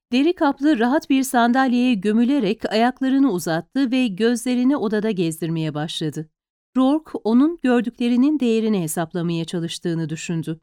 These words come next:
Mick daha sonra iç geçirerek bakışlarını geniş camlı kapılara ve ötesindeki taş balkona çevirdi. "Evet,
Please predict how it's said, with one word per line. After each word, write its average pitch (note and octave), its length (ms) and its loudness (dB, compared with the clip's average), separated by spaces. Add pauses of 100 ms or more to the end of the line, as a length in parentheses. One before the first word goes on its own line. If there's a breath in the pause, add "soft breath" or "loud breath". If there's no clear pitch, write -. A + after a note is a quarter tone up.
(340)
Mick G#3 380 0
daha G3+ 200 0
sonra F#3 540 -2
iç C4+ 240 -2
geçirerek G3+ 800 -2
bakışlarını C4 720 0
geniş B3 320 0
camlı A3 320 0
kapılara G3 520 -2 (320 soft breath)
ve F#3+ 260 2
ötesindeki G#3+ 720 -2
taş - 380 -6
balkona F3 440 -2
çevirdi. D3+ 560 -8 (540)
"Evet, D4 520 0